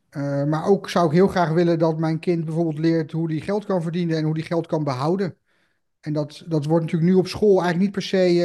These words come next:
eh, dan word je meer misschien een beetje opgeleid als werknemer, maar niet per se als, als leider of als ondernemer. Dus we hadden wel zoiets van, oké, we zijn wel op zoek naar andere, eh, andere, ja, andere vormen van school, zeg maar, hè. Dus, ehm,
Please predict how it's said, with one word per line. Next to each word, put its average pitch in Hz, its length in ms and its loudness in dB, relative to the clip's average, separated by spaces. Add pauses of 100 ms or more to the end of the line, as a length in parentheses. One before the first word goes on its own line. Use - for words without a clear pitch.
(100)
eh, 202 60 -4
dan 185 100 -6
word 175 180 -4
je 165 80 -6
meer 175 200 -2
misschien 170 240 -6
een 165 60 -2
beetje 160 220 -2
opgeleid 165 400 -2
als 147 120 -2
werknemer, 170 680 0 (420)
maar 151 120 -4
niet 170 80 -2
per 170 100 -4
se 175 240 2
als, - 440 -2 (300)
als - 240 -8
leider 160 420 4
of 151 100 2
als 156 120 -2
ondernemer. 160 680 0 (540)
Dus 147 80 -12
we 156 80 -2
hadden 185 180 2
wel 220 120 2
zoiets 214 200 -4
van, 196 100 -6
oké, 190 200 -2
we 170 60 -2
zijn 196 140 -2
wel 208 120 -2
op 202 80 -4
zoek 196 180 -8
naar 185 140 -4
andere, 180 680 0 (260)
eh, 156 420 -6
andere, 156 680 0 (1200)
ja, 151 140 -8
andere 147 300 -4
vormen 147 300 2
van 139 100 0
school, 185 320 -2
zeg 196 200 -2
maar, 214 320 -2
hè. 208 180 -4
Dus, 175 280 -8
ehm, 143 400 2